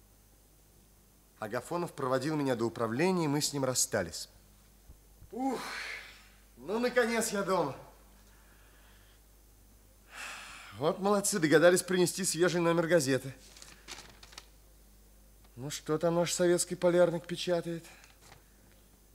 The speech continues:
Ага, вот заметка, рабочие ждут ответа. Почитаем.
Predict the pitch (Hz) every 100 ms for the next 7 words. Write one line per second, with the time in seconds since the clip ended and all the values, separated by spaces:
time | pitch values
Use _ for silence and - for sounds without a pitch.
0 | _ - - 107 113 101 110 107 117 120
1 | 117 104 127 120 123 - 127 120 110 131
2 | 143 135 110 120 127 123 117 104 92 101
3 | - - - - - - - - - -
4 | - - - - - - - - 110 -
5 | - 143 - 135 117 107 104 107 110